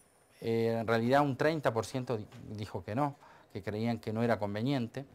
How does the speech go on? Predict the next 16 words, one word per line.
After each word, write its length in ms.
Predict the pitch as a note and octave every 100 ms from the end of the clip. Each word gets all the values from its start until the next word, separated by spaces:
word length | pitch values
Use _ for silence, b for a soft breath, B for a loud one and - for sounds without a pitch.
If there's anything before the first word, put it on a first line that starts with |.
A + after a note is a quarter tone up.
| - B B B B -
Y 60 |
en 60 | C#3+
definitiva 480 | D3 D#3 D#3 G#3 G3
lo 120 | E3+
que 120 | D#3
yo 140 | E3+
quiero 180 | E3+ E3+
mostrar 400 | D#3+ C#3 E3+ F3
es 100 | D#3
que 160 | - C3+
aquellos 500 | C3+ - A3 - F3+
que 120 | -
se 120 | -
intentaron 520 | C3 B2+ A#2+ D3+ D3+ B2+
re-, 180 | A#2+ -
reincorporar 1040 | A2+ G#2+ A2+ A#2+ A2+ A2+ - A#2+ D#3+ E3+